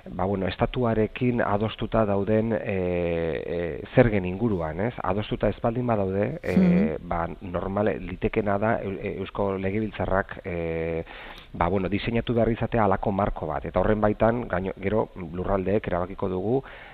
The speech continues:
Speaker 1: nahi dugun, ez dugun nahi, eta, eh, lurraldeen barruan ere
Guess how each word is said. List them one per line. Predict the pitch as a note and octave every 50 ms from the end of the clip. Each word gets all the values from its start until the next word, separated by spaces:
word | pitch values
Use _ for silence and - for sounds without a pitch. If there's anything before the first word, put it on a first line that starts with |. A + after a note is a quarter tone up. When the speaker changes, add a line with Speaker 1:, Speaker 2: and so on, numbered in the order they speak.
| - -
Speaker 1:
nahi | F#2+ G2 G2+
dugun, | F#2 G#2+ G#2+ C3 C3 A2+
ez | F#2+ - -
dugun | - A2+ G#2+ G#2+ G#2+ G#2+
nahi, | G#2+ A2+ B2+ D3 D3+ -
eta, | - - - F#2+ F#2+ G#2 A2 E2 - G#2+
eh, | G2+ F2+
lurraldeen | E2+ F2 F2+ F2 F#2+ G2 F#2+ G2 F#2+ F#2+
barruan | F#2+ F#2 G#2 G2+ G2+ G2
ere | F#2+ F2+ G2+ G#2 G#2